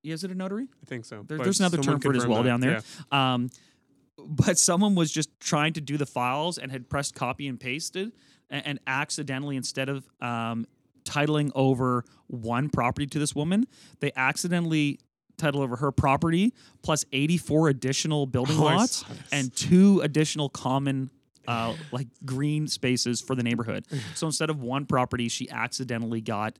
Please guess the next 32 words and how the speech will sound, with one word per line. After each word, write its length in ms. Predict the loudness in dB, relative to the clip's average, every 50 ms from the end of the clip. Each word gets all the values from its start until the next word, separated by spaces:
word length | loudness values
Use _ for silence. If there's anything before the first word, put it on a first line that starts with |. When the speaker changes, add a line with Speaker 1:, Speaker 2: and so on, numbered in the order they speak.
| _ _ -4
Speaker 1:
eighty-six 560 | -2 -2 -2 0 0 0 0 0 -2 -4 -6 -4
others, 420 | -4 0 2 4 4 4 2 0 -6 _ _ -20 -20 -18 -18 -18 -18 -10 _
um, 560 | -6 -4 -4 -4 -6 -6 -6 -6 -8 -10 -8
because, 500 | -8 -8 -8 -8 -8 -4 -2 -2 -2 -2
and 140 | -2 -4 -4
the 60 | -2
reason 220 | 0 2 2 2 4
they 40 | 2
looked 160 | 0 0 0
into 200 | 0 0 2 0
it 40 | 0
is, 80 | 0
like, 120 | -2 -4 -6 _ -20 _ _
the 80 | _ -2
person 360 | 0 2 2 2 0 0 -2
was 100 | -4 -4
pressing 300 | -6 -6 -8 -8 -8 -10
copy 300 | -10 -8 -8 -8 -8 -8
and 100 | -8 -6
paste 300 | -2 0 0 0 -2 -4 -6
and 160 | -8 -8 -4
threw 220 | 0 0 2 2 0 -2
all 260 | -4 -4 -4 -4 -4
the 80 | -6 -6
P 200 | -6 -6 -6 0
I 120 | 0 0
Ds 320 | 0 2 2 2 2 2 0
on 180 | -2 -2 0
there, 300 | -2 -2 -2 0 -2 -4 -4 -6 -10 -10
Speaker 2:
<laughs> 140 | -10 -8
Speaker 1:
and 260 | -8 -8 -6 -6 -6 -6
so 540 | -6 -4 -4 -6 -4 -6 -6 -6 -6 -8